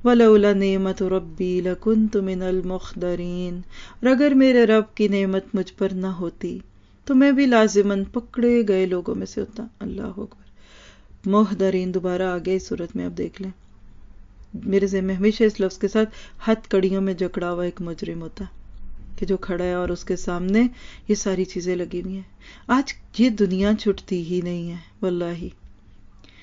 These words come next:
इतने अहम काम हमारी ज़िंदगी में होते हैं कि हम दुनिया का the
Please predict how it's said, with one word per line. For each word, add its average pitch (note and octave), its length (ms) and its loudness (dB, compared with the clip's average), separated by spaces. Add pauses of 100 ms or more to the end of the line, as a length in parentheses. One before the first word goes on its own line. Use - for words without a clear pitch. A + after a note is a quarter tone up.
(300)
इतने C4 880 6
अहम A#3 300 6
काम F#3 300 0
हमारी F#3 300 0
ज़िंदगी F3+ 420 -4
में F3+ 120 -4
होते F3 220 -6
हैं F3+ 160 -6
कि F#3+ 120 -2
हम F#3+ 420 -4 (400)
दुनिया G#3 340 4
का G#3 120 2
the F#3+ 180 2